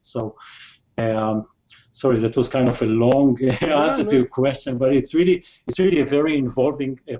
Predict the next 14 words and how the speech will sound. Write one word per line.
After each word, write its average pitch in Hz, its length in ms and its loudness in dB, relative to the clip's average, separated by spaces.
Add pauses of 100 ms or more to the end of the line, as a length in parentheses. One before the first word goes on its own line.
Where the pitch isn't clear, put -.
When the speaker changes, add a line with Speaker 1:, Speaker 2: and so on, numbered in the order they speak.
Speaker 1:
process, 156 460 -6
and 123 120 -6
we're 160 180 -6
actually 139 260 -10
quite 135 220 -6
excited 135 560 -6
with 117 220 -6
the, 120 220 -6
with 117 160 -8
the 117 80 -8
result 123 400 -4
in 104 120 -14
this - 140 -20
case. - 340 -12